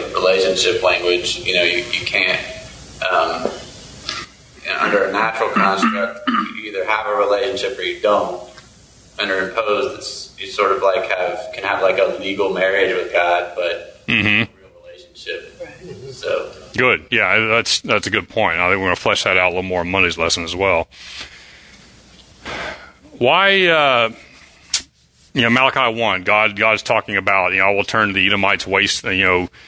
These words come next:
Speaker 2: Edomites' territory into the waste, into a wasteland." I mean, what, what was, what was God doing? Well, what was he, what was he trying to say to the Edomites, and what was he trying to tell the Israelites in this? I mean, did he, did he get some perverse pleasure out of turning the Edomites',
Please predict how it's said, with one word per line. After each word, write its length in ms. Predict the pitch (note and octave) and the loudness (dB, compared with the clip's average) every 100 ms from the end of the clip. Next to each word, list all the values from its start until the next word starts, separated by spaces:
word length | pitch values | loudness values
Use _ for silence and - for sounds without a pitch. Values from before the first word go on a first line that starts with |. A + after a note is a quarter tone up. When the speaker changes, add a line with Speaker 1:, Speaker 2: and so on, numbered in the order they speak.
| - | -6
Speaker 2:
Edomites' 400 | A2+ A#2+ B2+ A#2+ | 0 2 2 0
territory 640 | - B2 A#2 B2 A2+ A2+ | 2 2 2 2 2 2
into 240 | A2+ G#2+ G#2+ | 2 0 0
the 240 | G#2 G2 | 2 2
waste, 400 | F#2+ G2 G2+ - | 2 2 2 -2
into 240 | B2 G2+ G#2+ | -4 0 2
a 100 | F#2+ | 2
wasteland." 720 | G2+ G#2+ - F2+ D#2 D#2 E2 | 2 0 0 -2 -2 -4 -10
I 60 | |
mean, 240 | E2+ F2+ G#2+ | -6 -2 2
what, 160 | A2+ | 2
what 160 | B2+ D3+ | 2 2
was, 260 | C#3+ A#2+ - - - - | 2 0 -6 -16 -20 -10
what 80 | |
was 80 | C3 | -4
God 240 | D3 D3 A#2+ | 0 0 2
doing? 360 | B2+ G2 D2+ - - | 0 0 -6 -16 -4
Well, 140 | A2 | 0
what 160 | A#2 C3 | 2 2
was 180 | C3 A2+ | 2 2
he, 240 | B2+ A2+ - - - | 2 2 -2 -12 0
what 100 | C3+ | 2
was 100 | C#3 | 2
he 100 | C#3 | 2
trying 280 | C3+ C3 | 2 2
to 80 | A2+ | 0
say 240 | - B2+ A#2+ | 0 0 0
to 100 | G#2+ | 0
the 200 | G2+ A#2+ | 2 2
Edomites, 480 | A#2 A#2+ B2 A#2+ | 2 2 2 0
and 80 | F#2+ | -4
what 100 | G2+ | -4
was 80 | G#2 | -2
he 100 | G#2+ | -2
trying 300 | - G#2+ G#2 | 0 0 0
to 60 | F2+ | 0
tell 240 | A2 G2 | 0 2
the 100 | F#2 | 2
Israelites 580 | F#2 F2+ E2 D#2 D2 - | 0 0 -2 -2 -2 -4
in 80 | D#2+ | -6
this? 220 | D#2 F#2 | -6 -6
I 40 | |
mean, 220 | E2 D#2+ D#2+ - - - | -6 -10 -12 -20 -12 -2
did 140 | F#2 | 2
he, 120 | G#2 | 2
did 180 | G2 G2+ | 2 2
he 80 | G#2+ | 2
get 160 | A2 | 2
some 180 | - G#2+ | 0 -4
perverse 340 | G#2 F#2+ G2+ - | -4 0 0 0
pleasure 400 | - G2 G#2+ G#2+ | 0 0 2 2
out 200 | G2+ G2+ | 2 0
of 180 | F#2+ - - - - - - - | -2 -10 -20 -20 -20 -20 -18 -6
turning 260 | G2+ G2+ | 0 2
the 160 | F#2 F#2 | 4 4
Edomites', 560 | G#2+ G#2 G2 F#2 - | 4 2 2 0 -2